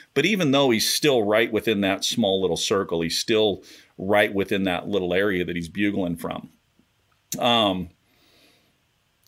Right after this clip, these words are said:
you, you know, really, it's one of those things where you just gotta keep working that bull. Um, I, I, unfortunately, a lot of people think that once they start working a bull, that if they get more excited on the calls,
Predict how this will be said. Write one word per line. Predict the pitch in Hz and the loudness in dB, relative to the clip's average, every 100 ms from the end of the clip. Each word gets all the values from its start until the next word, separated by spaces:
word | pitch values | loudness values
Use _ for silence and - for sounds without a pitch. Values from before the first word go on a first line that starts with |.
| - | -6
you, | 156 226 | -2 2
you | 170 | 4
know, | 160 | 4
really, | 127 143 185 127 | 4 4 4 4
it's | 110 | 2
one | 131 127 | 2 2
of | 117 | 4
those | 101 - | 2 2
things | 117 110 101 | 2 2 0
where | 98 | -2
you | 98 | -2
just | 98 104 | -2 -2
gotta | 127 110 | 0 0
keep | - 117 110 - | 0 -2 -2 -2
working | 98 101 101 | -2 -2 -2
that | 92 92 90 | -2 -4 -2
bull. | 101 90 85 - _ - - - | 0 0 -2 -8 _ -20 -20 -8
Um, | 92 95 92 90 95 - | -4 0 0 0 -2 -2
I, | 107 | -2
I, | - 147 - - | 0 -4 -4 -2
unfortunately, | 131 127 - 156 180 185 175 143 123 | 0 0 -2 2 2 2 -2 0 2
a | 113 | 2
lot | 101 113 127 143 | 0 0 2 2
of | - | 0
people | - 123 120 | -2 -2 -2
think | 104 - 110 110 | -6 -2 -2 0
that | 104 | -2
once | 104 104 | -2 -2
they | 101 | -2
start | - 113 104 | 0 0 0
working | 98 101 92 98 | 0 -2 -2 -4
a | |
bull, | 85 95 113 104 92 87 - - - - _ _ _ _ _ | -2 0 2 4 2 -2 -12 -20 -20 -20 _ _ _ _ _
that | 123 | 2
if | 120 | 4
they | 123 | 4
get | 120 127 | 2 2
more | 123 123 | 2 2
excited | 113 - - 123 123 113 | 2 0 4 4 4 4
on | 107 101 | 2 2
the | 95 | -2
calls, | - 107 95 90 85 87 | -2 0 2 0 -2 -4